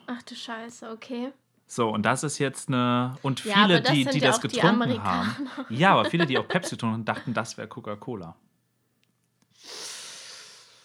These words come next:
Speaker 1: Gruselig.
Speaker 2: Das ist gruselig und wir hoffen, dass das
Speaker 1: <laughs>
Speaker 2: nur an den amerikanischen Geschmacksknospen liegt
Speaker 1: Ich
Speaker 2: und
Speaker 1: glaube
Speaker 2: nichts
Speaker 1: auch,
Speaker 2: mit
Speaker 1: weil
Speaker 2: uns zu
Speaker 1: ich hab,
Speaker 2: tun hat.
Speaker 1: also ich habe jetzt auch noch nie so,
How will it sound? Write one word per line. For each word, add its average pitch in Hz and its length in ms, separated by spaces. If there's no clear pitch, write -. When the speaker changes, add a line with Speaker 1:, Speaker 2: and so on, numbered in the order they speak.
Speaker 1:
Gruselig. 226 580
Speaker 2:
Das 165 200
ist 165 140
gruselig 139 680
und 120 460
wir 113 100
hoffen, 131 260
dass 117 200
das - 300
Speaker 1:
<laughs> - 0
Speaker 2:
nur 147 280
an 139 100
den 135 120
amerikanischen 123 680
Geschmacksknospen 104 840
liegt 113 320
Speaker 1:
Ich 254 100
Speaker 2:
und 110 60
Speaker 1:
glaube - 180
Speaker 2:
nichts 170 160
Speaker 1:
auch, 254 60
Speaker 2:
mit 160 80
Speaker 1:
weil 160 80
Speaker 2:
uns 156 120
zu - 60
Speaker 1:
ich 110 60
hab, - 80
Speaker 2:
tun 113 180
hat. 131 200
Speaker 1:
also 254 180
ich 254 160
habe 294 160
jetzt 269 200
auch - 160
noch 262 220
nie 311 400
so, 277 460